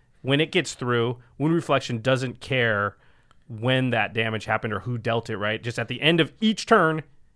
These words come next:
each opponent takes, basically retakes the damage they already took.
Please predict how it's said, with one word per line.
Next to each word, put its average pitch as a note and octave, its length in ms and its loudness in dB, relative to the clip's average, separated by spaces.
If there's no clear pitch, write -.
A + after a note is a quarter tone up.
each F3+ 220 -4
opponent E3 480 0
takes, - 480 2
basically D3 280 2
retakes C#3 460 -2
the B2 80 -8
damage A#2 260 -2
they A2 80 -2
already G2+ 160 -2
took. - 300 -14